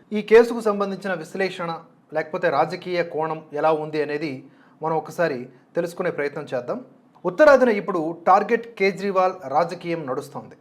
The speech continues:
ఢిల్లీ ముఖ్యమంత్రి, ఆమ్ ఆద్మీ పార్టీ కన్వీనర్ అరవింద్ కేజ్రీవాల్ రాజకీయాల్లో రాకముందు గాంధేయవాది అన్నా హజారే అనుయాయి.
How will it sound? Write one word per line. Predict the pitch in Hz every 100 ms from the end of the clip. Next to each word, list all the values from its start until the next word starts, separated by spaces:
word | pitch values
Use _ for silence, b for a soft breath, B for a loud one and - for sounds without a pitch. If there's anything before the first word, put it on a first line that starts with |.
| _
ఢిల్లీ | 160 233
ముఖ్యమంత్రి, | 262 226 214 208 190 220 233 147
ఆమ్ | 180
ఆద్మీ | 208 202 202
పార్టీ | 185 180 180
కన్వీనర్ | 170 - 170 185 196 196 -
అరవింద్ | 165 185 175
కేజ్రీవాల్ | 175 170 165 175 175
రాజకీయాల్లో | 139 165 170 - 180 170 165 156
రాకముందు | 135 160 175 180 180 220 240 B B 139
గాంధేయవాది | 175 233 240 247 208 202 202 170 -
అన్నా | 160 190 214
హజారే | 202 165 175 175 170 170 127
అనుయాయి. | 170 190 127 90